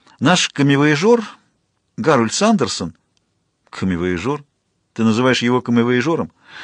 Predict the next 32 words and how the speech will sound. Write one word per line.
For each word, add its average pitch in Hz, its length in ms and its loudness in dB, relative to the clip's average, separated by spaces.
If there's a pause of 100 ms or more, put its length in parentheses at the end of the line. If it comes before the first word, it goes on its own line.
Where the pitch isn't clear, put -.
(360)
Он 180 180 0
у 175 40 4
нас 170 160 0
один 165 200 0
из 147 100 -4
лучших». - 400 -10 (260)
«Надо 82 680 -2
думать», 98 420 0
согласился 107 560 -4
я. 90 140 -4
«Посмотри 135 400 -4
на 143 140 2
это». 127 260 -4 (1160)
Я 101 180 2
показал 113 400 4
на 110 100 2
птичью 110 320 -4
клетку, 120 380 -2
подвешенную 107 540 0
в 101 60 -4
углу. 98 320 -4 (680)
В 87 140 -2
ней 135 200 4
сидела 131 380 2
красная 117 400 0
канарейка. 113 540 -4 (1300)
«Это 95 240 0
он 156 260 6
мне 113 200 6
всучил», 113 480 -4
сказал 78 340 -8
я. 73 120 -16